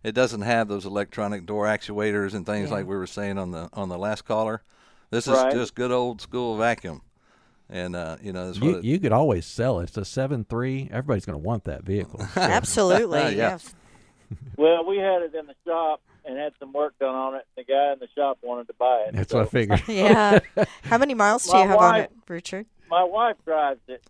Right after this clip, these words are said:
Speaker 2: Oh,
Speaker 3: and,
Speaker 2: nice.
Speaker 3: uh, she's, she's got a, uh, a new Lincoln, but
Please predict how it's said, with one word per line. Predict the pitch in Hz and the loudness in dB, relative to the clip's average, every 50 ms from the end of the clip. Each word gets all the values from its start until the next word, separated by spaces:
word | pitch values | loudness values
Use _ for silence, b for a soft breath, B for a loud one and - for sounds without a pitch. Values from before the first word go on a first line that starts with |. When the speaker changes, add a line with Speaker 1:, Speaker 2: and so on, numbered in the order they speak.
| _ _ - - - | _ _ -20 -20 -16
Speaker 2:
Oh, | 233 254 285 - | -14 -12 -8 -8
Speaker 3:
and, | 202 196 196 208 | -8 -8 -8 -8
Speaker 2:
nice. | 170 139 | -8 -8
Speaker 3:
uh, | 131 131 127 _ _ - | -8 -8 -10 _ _ -14
she's, | 165 165 156 - _ _ _ _ _ - | -12 -12 -12 -14 _ _ _ _ _ -12
she's | - 170 151 147 | -10 -10 -4 2
got | - 202 208 202 190 | 2 4 4 4 4
a, | 175 165 156 156 151 143 143 135 131 131 131 127 _ _ _ _ - | 4 2 2 2 0 -2 -2 -2 -4 -6 -10 -12 _ _ _ _ -16
uh, | 156 | -14
a | 151 | -12
new | 156 180 208 214 202 | -8 -4 -4 -4 -2
Lincoln, | 185 185 202 214 233 226 - - 185 175 165 160 _ _ _ _ _ _ _ _ _ _ _ - | -2 -2 -2 -2 -4 -6 -10 -10 -10 -10 -10 _ _ _ _ _ _ _ _ _ _ _ _ -4
but | 180 160 | -4 -4